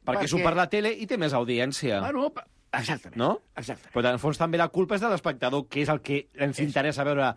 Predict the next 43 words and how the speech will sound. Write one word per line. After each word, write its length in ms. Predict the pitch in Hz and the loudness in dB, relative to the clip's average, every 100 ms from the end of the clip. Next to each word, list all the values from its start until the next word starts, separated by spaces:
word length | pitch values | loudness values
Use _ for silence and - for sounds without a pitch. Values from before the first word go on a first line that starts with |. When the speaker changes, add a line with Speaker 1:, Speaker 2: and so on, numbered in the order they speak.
| - - | -6 -6
Speaker 1:
l'alarma. 720 | 120 120 123 160 135 110 101 98 | 0 2 2 2 0 -2 -4 -6
Speaker 2:
Ja 200 | 131 156 | -2 0
has 100 | 147 | 0
tancat 300 | 156 135 135 | -2 -2 -2
el 100 | 120 | -2
cicle. 400 | 110 165 110 92 - - - | -2 -4 -4 -8 -10 -18 -6
Ja 100 | 131 | -4
has 60 | |
tancat 240 | 147 135 117 | -2 -2 -4
el 80 | 110 | -4
cicle. 240 | 165 120 | -4 -2
I 60 | 110 | -2
a 40 | 107 | -4
l'espectador 420 | - 120 139 160 | -6 -4 0 0
li 60 | 170 | 0
interessa 360 | 135 147 190 | 0 -2 -2
per 160 | 165 107 | -2 -4
què? 120 | 101 | -4
Perquè 240 | 107 98 123 | -6 -4 -2
no 80 | |
en 80 | 127 117 | -2 -2
té 80 | |
ni 80 | 120 | -4
punyetera 400 | 104 110 95 101 | -4 -8 -6 -6
idea. 280 | 76 58 50 - | -6 -12 -20 -12
Speaker 1:
Mhm. 400 | 104 90 92 117 - _ _ _ | -8 -6 -4 -6 -10 _ _ _
Speaker 2:
Eh? 160 | 160 214 | -6 -4
Perquè 300 | 165 - 131 | -4 -2 0
no 80 | 151 | 0
en 80 | 147 | 2
té 100 | 147 | 0
ni 100 | 131 | -2
punyetera 440 | 120 120 107 135 | -2 -4 0 0
idea. 200 | 214 294 233 | 0 -2 -2
Mira, 240 | 277 - - | -4 -6 -6
tornem 320 | 180 190 233 | -2 0 2
al 80 | 226 | 0
començament 500 | 208 220 175 196 208 | 0 -2 0 0 0
del 80 | 214 | -2
que 100 | 190 | 0
t'estava 300 | 156 147 165 | -2 0 -2
explicant 380 | 147 160 139 113 | -2 -2 -2 -2
jo. 160 | 85 | -4